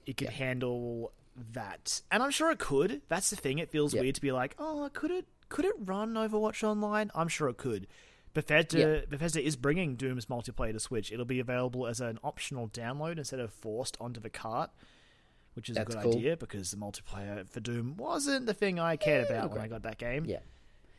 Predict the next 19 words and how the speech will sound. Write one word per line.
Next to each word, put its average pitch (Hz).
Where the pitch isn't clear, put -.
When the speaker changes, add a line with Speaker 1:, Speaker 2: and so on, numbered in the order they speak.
Speaker 1:
But, 160
Speaker 2:
No, 494
me 180
neither. 107
Speaker 1:
but 220
Speaker 2:
Um, 147
Speaker 1:
yeah, 143
that's 160
the, 175
that's 180
the 208
big 156
question 139
mark, 117
I 123
think, 117
for 110
Overwatch. 101
Speaker 2:
Yeah, 147